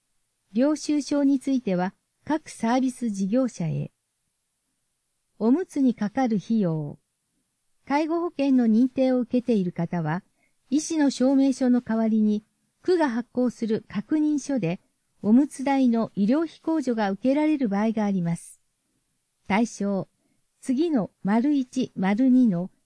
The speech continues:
すべてに該当している方。丸一、おむつ代の医療費控除を受けるのが二年目以降である。丸二、寝たきり状態で尿失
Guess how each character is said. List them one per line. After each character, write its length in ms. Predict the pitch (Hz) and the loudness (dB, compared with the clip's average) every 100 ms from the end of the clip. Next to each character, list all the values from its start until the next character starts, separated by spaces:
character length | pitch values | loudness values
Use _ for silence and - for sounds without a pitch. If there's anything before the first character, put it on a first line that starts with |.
| _ | _
す 200 | - 320 | -10 -4
べ 120 | 359 320 | -2 0
て 120 | 262 | 2
に 180 | 240 202 | 2 2
該 260 | 170 240 | 0 0
当 180 | 247 247 | 0 -2
し 120 | 220 | -2
て 100 | - | -2
い 100 | 220 | -2
る 80 | 202 | -2
方。 380 | 196 165 - 180 _ _ _ _ _ _ _ _ - | -4 -8 -8 -12 _ _ _ _ _ _ _ _ -2
丸 240 | 202 226 | 0 2
一、 400 | 262 226 - - _ _ _ _ - | 0 -2 -8 -12 _ _ _ _ -2
お 100 | 220 | 2
む 160 | 294 | 2
つ 180 | 285 294 | 0 -4
代 220 | 294 294 | -2 0
の 200 | 254 254 | 0 0
医 120 | - 214 | 0 0
療 160 | 294 | 0
費 140 | 330 - | -2 -4
控 220 | 320 320 | -4 -2
除 140 | 262 | 0
を 40 | 226 | -2
受 120 | - | -2
け 80 | 254 | 0
る 140 | 240 | 0
の 140 | 196 | 0
が 180 | 165 180 - _ _ - | -2 -6 -10 _ _ 2
二 160 | 220 | 4
年 280 | 247 311 311 | 4 4 0
目 180 | 302 294 | -2 -4
以 80 | 302 | -6
降 320 | - 285 254 | -4 -2 0
で 160 | 277 | -2
あ 100 | 226 | -4
る。 160 | 156 - _ _ _ _ _ _ _ _ | -6 -10 _ _ _ _ _ _ _ _
丸 320 | 196 208 247 | -2 0 0
二、 240 | 214 208 - _ _ _ _ - | 0 -2 -4 _ _ _ _ -2
寝 120 | 240 | 0
た 160 | 320 339 | 0 -2
き 140 | 320 | 0
り 100 | 311 | 0
状 200 | 311 330 | 0 -4
態 280 | - 247 196 | -2 -2 0
で 220 | 180 190 - _ _ | -2 -4 -8 _ _
尿 260 | 214 285 311 | 0 0 0
失 240 | - 330 | -4 -6